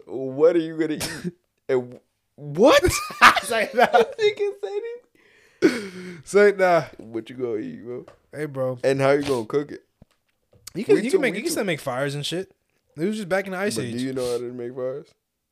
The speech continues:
Speaker 2: I could try.
Speaker 1: Nah.
Speaker 2: Just gotta spark it up like, shh,
Speaker 1: Nah, I
Speaker 2: shh,
Speaker 1: think I'm
Speaker 2: shh.
Speaker 1: dying. Pretty off rip.
Speaker 2: Like what? So you think like a, like a two?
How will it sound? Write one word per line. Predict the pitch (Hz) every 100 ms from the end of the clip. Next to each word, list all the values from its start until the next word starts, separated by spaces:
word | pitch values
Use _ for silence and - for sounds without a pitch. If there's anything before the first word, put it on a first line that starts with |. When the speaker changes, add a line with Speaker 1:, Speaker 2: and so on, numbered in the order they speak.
| _ -
Speaker 2:
I | 175
could | -
try. | - 110 127 151 _ _ _ _ _ _
Speaker 1:
Nah. | - - - 57 60
Speaker 2:
Just | - 160
gotta | 147
spark | - 143 147
it | 143
up | 147
like, | 120 -
shh, | - - - _
Speaker 1:
Nah, | 117
I | 113 117
Speaker 2:
shh, | 135
Speaker 1:
think | 120
I'm | 107 95
Speaker 2:
shh. |
Speaker 1:
dying. | 92 95 92 98 110 _ _ _ _ _
Pretty | - 117 90
off | 76 -
rip. | 85 90 - _ _ _ -
Speaker 2:
Like | 135
what? | 135 123 107
So | 143
you | 147
think | 160
like | 139
a, | 123
like | 117 117
a | 104
two? | - 165 175